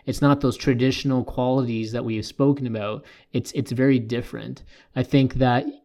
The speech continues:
naturally, by having more women in the workplace, that's just naturally gonna change the rules. So you talk about what's gonna, what has to be done nowadays. Well, it's just physically impossible for, you know, for,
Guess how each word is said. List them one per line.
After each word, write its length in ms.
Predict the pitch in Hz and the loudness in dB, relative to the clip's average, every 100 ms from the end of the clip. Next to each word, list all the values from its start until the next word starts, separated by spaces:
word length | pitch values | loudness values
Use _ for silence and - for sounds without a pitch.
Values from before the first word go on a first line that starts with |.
| _ - | _ 0
naturally, 640 | 131 131 151 - 143 131 | 4 4 2 2 4 4
by 140 | 131 127 | 4 2
having 400 | 120 131 127 127 | 2 0 0 -2
more 200 | 123 123 | 0 2
women 320 | 127 127 123 | 2 2 0
in 120 | 120 | -4
the 80 | 110 | -2
workplace, 600 | 127 175 175 - 117 98 | 0 0 0 -2 -2 0
that's 220 | 165 175 | -2 -2
just 180 | 156 147 | -4 -2
naturally 440 | 143 156 - 139 | -2 -2 -2 0
gonna 180 | 123 120 | 0 -2
change 380 | - 143 139 120 | -2 0 0 -2
the 80 | 117 | -4
rules. 460 | 117 185 120 127 | 0 0 -2 -4
So 60 | 127 | -4
you 40 | |
talk 220 | 123 131 127 | -2 -2 0
about 180 | 127 | -2
what's 240 | 117 131 - | 0 -2 -2
gonna, 200 | 135 131 | -2 0
what 200 | 139 123 | 0 0
has 160 | 123 | 0
to 80 | - | -2
be 120 | 120 | -4
done 340 | 107 135 180 143 | 0 0 2 0
nowadays. 600 | 113 110 123 113 110 123 - - - | -4 -6 -6 -4 -6 -8 -16 -20 -6
Well, 140 | 160 160 | 0 2
it's 120 | 156 | 2
just 220 | 170 - - _ _ _ _ - | -2 -4 -10 _ _ _ _ 4
physically 500 | 202 156 147 135 123 | 4 4 0 0 0
impossible 960 | 120 - 170 175 175 131 117 107 110 - - _ | 4 4 6 0 2 -2 -4 -6 -8 -14 -20 _
for, 720 | _ 139 131 127 127 123 120 - _ _ _ _ _ _ _ | _ 0 2 4 2 0 -2 -10 _ _ _ _ _ _ _
you 120 | 165 | -2
know, 260 | 143 117 - _ _ _ - | 0 -2 -6 _ _ _ -20
for, 600 | - 143 139 135 131 135 | -2 4 6 6 4 2